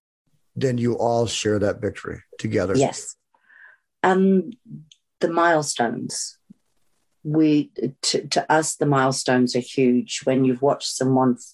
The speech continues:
Speaker 2: fight and fight and fight, fall down, get up, fall down, get up, fall down, get up.
Speaker 1: And you
Speaker 2: And
Speaker 1: literally have girls in these groups that were constant reset. Uh,
Speaker 2: Yes.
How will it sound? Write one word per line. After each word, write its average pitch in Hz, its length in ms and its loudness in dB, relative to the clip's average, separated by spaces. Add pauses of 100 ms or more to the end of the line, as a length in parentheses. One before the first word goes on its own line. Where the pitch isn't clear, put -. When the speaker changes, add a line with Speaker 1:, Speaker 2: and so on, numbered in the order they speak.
Speaker 2:
fight 139 340 0 (100)
and 123 120 -10
fight 127 460 -2
and 120 140 -6
fight, - 560 -4 (1080)
fall 160 320 2
down, 131 520 0
get 139 140 0
up, - 220 -2
fall 135 340 -4
down, 131 380 0
get 131 220 -2
up, 135 220 -2
fall 123 300 -4
down, 139 340 0
get 131 160 0
up. 139 180 0
Speaker 1:
And 151 220 0
you 196 120 2
Speaker 2:
And 190 80 0
Speaker 1:
literally 165 420 2
have 139 220 0
girls 147 360 2
in 135 80 0
these 123 200 -2
groups 131 680 -2 (1040)
that 165 160 2
were 156 180 2
constant 165 640 0 (100)
reset. 131 760 0 (220)
Uh, 117 400 0
Speaker 2:
Yes. - 360 -6